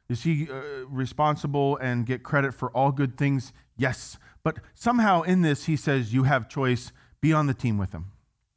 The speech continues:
and go do that." That means you have to believe some of that. And believing some of that means heart starts to change, head starts to change,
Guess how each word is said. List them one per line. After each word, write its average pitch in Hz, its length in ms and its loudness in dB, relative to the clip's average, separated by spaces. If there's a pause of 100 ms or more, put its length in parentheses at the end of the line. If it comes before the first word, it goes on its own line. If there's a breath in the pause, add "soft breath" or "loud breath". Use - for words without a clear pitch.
(140)
and 127 100 -4
go 143 140 2
do 139 160 0
that." 98 220 -2 (240 loud breath)
That 170 140 0
means 160 300 0
you 180 180 4
have 170 260 2
to 151 80 -2
believe 131 380 2
some 117 220 0
of 101 100 0
that. 87 220 -6 (240 soft breath)
And 147 220 0
believing 190 580 4
some 202 240 0
of 202 120 0
that 208 320 2 (200 loud breath)
means 175 400 2 (260 loud breath)
heart 190 300 0
starts 190 380 -2
to 170 140 -8
change, 143 500 0 (200 loud breath)
head 269 280 2
starts 175 440 0
to 143 120 -8
change, 135 500 0